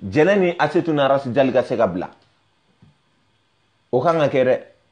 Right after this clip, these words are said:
Mɛ aw m'o kɛ. Donc, Facebook do, Mali, Mali do, an mi yan o. A la ti san damadɔ bɔ, aw bɛna Diko ninnu, aw bɛn'u kun bala ni affaire wɛrɛ la. Anw m'an sigi k'u lajɛ, an t'a fɔ oui, an t'a fɔ non. Mais silamɛya yɛrɛ sira la, ni Diko bɛ tiɲɛ kan,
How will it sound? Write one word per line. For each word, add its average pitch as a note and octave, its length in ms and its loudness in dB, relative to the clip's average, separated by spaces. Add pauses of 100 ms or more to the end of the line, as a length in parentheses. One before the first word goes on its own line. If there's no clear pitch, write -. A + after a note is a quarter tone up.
(1500)
Mɛ C3 140 0
aw D3+ 140 4
m'o E3+ 240 2
kɛ. - 300 0
Donc, D3+ 380 -2 (380)
Facebook F3 440 0
do, B2+ 180 2
Mali, D3+ 320 0
Mali B2+ 260 2
do, A2+ 260 2
an D#3 100 0
mi F3+ 120 2
yan B2+ 220 0
o. F#2 40 -6 (1040)
A C#3 100 2
la F3+ 180 4
ti F3+ 160 -6
san C3 320 -4
damadɔ B2 320 -2
bɔ, A#2 360 0
aw D3+ 140 4
bɛna D#3 240 0
Diko C3+ 360 -4
ninnu, A#2+ 220 -4
aw C3+ 100 2
bɛn'u D#3 360 2
kun B2 160 -6
bala A#2 240 -2
ni A#2+ 140 -2
affaire A2 320 -2
wɛrɛ G#2+ 220 0
la. G#2+ 100 -2
Anw D3+ 200 0
m'an C3+ 200 0
sigi A2 260 -8
k'u F2+ 220 -8
lajɛ, G#2 400 -2
an C3 100 -2
t'a C#3+ 160 0
fɔ C#3 180 0
oui, G2+ 160 0
an C3 100 0
t'a A#2 140 -2
fɔ G2+ 160 -4
non. G2+ 120 -2
Mais A2+ 120 0
silamɛya C#3 600 0
yɛrɛ D3 120 0
sira C3 240 0
la, A#2 120 2
ni C3 160 -4
Diko C3+ 300 0
bɛ A#2+ 120 2
tiɲɛ G2 340 -4
kan, F2 160 -8